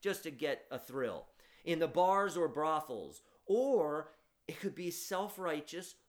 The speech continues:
law and morality focused pseudo-Christian religion in church or charities.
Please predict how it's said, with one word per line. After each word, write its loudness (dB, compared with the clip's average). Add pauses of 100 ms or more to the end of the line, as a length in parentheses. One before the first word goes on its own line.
law 2
and -4
morality -2
focused -2
pseudo-Christian -4
religion -2 (100)
in -4
church -6 (480)
or 2
charities. -4